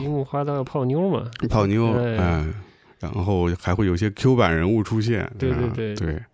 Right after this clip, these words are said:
Speaker 2: 对。
Speaker 1: 就傻可爱。
Speaker 2: 呃，傻可爱，对。
Speaker 1: 嗯。
Speaker 2: 对，然后看着看着，然后就越，越往后看就发现，因为一开始它还是，呃，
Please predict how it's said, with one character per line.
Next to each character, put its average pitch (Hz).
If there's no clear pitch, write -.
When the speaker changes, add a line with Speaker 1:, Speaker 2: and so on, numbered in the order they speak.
Speaker 2:
对。 110
Speaker 1:
就 120
傻 117
可 117
爱。 113
Speaker 2:
呃， 95
傻 82
可 80
爱， 82
对。 -
Speaker 1:
嗯。 107
Speaker 2:
对， -
然 92
后 82
看 87
着 82
看 80
着， 82
然 85
后 107
就 139
越， 156
越 143
往 92
后 85
看 87
就 80
发 85
现， 82
因 170
为 160
一 -
开 180
始 -
它 101
还 101
是， 117
呃， 80